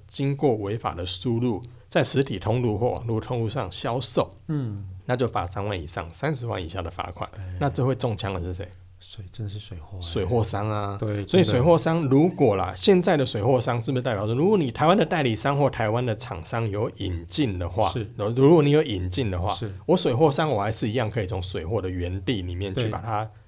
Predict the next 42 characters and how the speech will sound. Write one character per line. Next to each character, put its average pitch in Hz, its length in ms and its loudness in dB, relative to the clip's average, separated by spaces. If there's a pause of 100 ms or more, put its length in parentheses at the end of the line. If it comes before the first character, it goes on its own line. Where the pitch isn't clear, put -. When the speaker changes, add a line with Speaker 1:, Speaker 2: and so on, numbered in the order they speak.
Speaker 2:
对， 120 120 -4
对。 104 40 -4
Speaker 1:
叫 113 180 4
货 107 220 2
进 98 220 -4
来。 82 220 -8
Speaker 2:
对。 113 260 -4
Speaker 1:
你 131 120 2
卖 202 160 6
你 135 140 4
的 117 60 0
代 147 160 2
理 104 100 -2
商， 113 340 -2
我 87 140 -4
还 101 120 -2
是 113 100 -6
可 123 80 -6
以 95 40 -6
卖 107 140 -4
我 90 100 -4
的 87 80 -8
水 92 220 -8
货。 85 240 -8 (140)
Speaker 2:
对。 104 200 -6 (220)
Speaker 1:
可 - 80 2
是 131 160 6
如 156 200 6
果 - 180 4
今 143 180 -2
天 135 300 0
这 160 120 -6
个 107 260 -2 (180)
产 110 280 -8
品 - 240 -6 (300)
是 - 160 -4
N 156 160 2
C 160 160 0
C 156 160 0
检 113 260 -4
验 120 160 0
没 101 400 -2